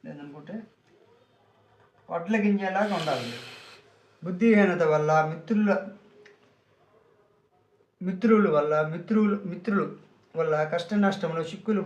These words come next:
పొంది జీవన భంగం జరుగును. జీవనం కష్ట నష్టాన జీవనం అనేది కష్టాలతో ఉండును. జీవనం అనేది సరిగా బతకలేరు.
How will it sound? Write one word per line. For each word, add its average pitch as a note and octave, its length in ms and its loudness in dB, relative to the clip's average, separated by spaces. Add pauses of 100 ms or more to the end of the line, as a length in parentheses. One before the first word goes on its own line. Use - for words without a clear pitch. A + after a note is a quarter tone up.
పొంది D3+ 300 -4 (1800)
జీవన G3+ 420 2
భంగం D#3+ 380 -2
జరుగును. C#3+ 380 -8 (180)
జీవనం D#3 340 -6
కష్ట D3+ 300 -14 (200)
నష్టాన D#3 340 -10 (220)
జీవనం D#3+ 360 -8 (300)
అనేది D3+ 300 -10
కష్టాలతో C#3 520 -10
ఉండును. B2+ 240 -14 (240)
జీవనం D3+ 380 -4
అనేది C#3+ 380 -10
సరిగా C#3+ 340 -10
బతకలేరు. B2 520 -14